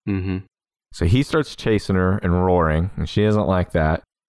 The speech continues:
Speaker 2: Also, when he's roaring, he gets really mad out of nowhere and just bitch slaps a tree and knocks it down. <laughs>
Speaker 1: You never do that?
Speaker 2: <laughs> He does. In the middle of the run, <laughs> running, he's just like, "Fuck you."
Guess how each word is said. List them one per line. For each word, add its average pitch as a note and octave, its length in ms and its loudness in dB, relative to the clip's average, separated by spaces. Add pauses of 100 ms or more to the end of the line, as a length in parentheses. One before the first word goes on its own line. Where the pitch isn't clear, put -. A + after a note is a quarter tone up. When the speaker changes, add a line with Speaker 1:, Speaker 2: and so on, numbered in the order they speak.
Speaker 2:
Also, E3+ 300 2
when C#3+ 100 2
he's A2+ 140 4
roaring, G#2+ 260 2
he G#2 140 2
gets G#2 200 0
really G#2+ 300 4
mad F#2 400 2
out E2 140 2
of D#2+ 80 2
nowhere E2+ 320 2
and E2 100 0
just D2+ 260 -2
bitch G2+ 200 0
slaps F2 400 -2
a D#2 80 -2
tree D#2 440 0
and D#2+ 160 0
knocks D#2+ 280 0
it D2+ 120 -2
down. F#2 220 -2 (800)
<laughs> - 100 -8 (1900)
Speaker 1:
You B2 100 2
never C#3 220 2
do D3 140 4
that? E3+ 280 0 (160)
Speaker 2:
<laughs> D#3 420 -6 (640)
He E3+ 180 0
does. D3+ 380 2
In B2 100 2
the B2 80 4
middle C3+ 280 4
of B2+ 80 2
the A#2 40 -2
run, B2+ 240 2 (120)
<laughs> - 600 -2
running, A#2+ 360 2
he's F#2 180 2
just - 200 -4
like, E2+ 140 -6
"Fuck - 460 -2
you." F#2+ 160 -4